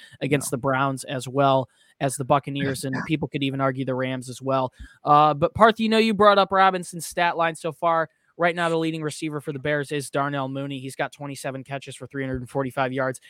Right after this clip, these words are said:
Speaker 1: and a touchdown. Looks like it could be a seven hundred, uh, yard receiving year for Mooney. Robinson, on the other hand, not too great coming off of two thousand yard back-to-back receiving seasons. He's got twenty-three receptions for two hundred and fifty yards and a touchdown.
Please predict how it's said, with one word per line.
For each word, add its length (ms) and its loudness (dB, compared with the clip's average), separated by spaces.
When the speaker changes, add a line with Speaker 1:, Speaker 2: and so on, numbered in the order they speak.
Speaker 1:
and 200 2
a 40 -2
touchdown. 540 2
Looks 220 2
like 100 2
it 80 -4
could 140 -10
be 160 0
a 20 -2
seven 300 -2
hundred, 340 -4
uh, 340 0
yard 380 4
receiving 540 -6
year 220 -2
for 340 -2
Mooney. 420 -2
Robinson, 440 4
on 120 0
the 100 0
other 140 2
hand, 260 -2
not 240 2
too 160 -4
great 300 2
coming 260 -2
off 160 -2
of 80 -4
two 280 -6
thousand 400 -2
yard 340 2
back-to-back 600 -2
receiving 480 -8
seasons. 560 -8
He's 180 -4
got 180 4
twenty-three 400 -2
receptions 500 0
for 120 -10
two 180 -6
hundred 200 -4
and 100 -8
fifty 240 -4
yards 440 4
and 200 -2
a 40 -4
touchdown. 540 0